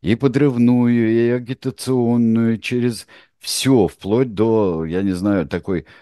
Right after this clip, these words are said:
э, американо-русской организации, как Амторг, которая,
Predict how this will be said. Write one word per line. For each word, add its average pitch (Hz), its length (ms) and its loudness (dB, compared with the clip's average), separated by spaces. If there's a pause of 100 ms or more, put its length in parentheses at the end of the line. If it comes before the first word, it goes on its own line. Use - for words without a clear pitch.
э, 85 320 0 (120)
американо-русской 98 800 -2
организации, 90 600 -2
как 92 240 -6
Амторг, 95 680 -2 (300)
которая, 78 520 -6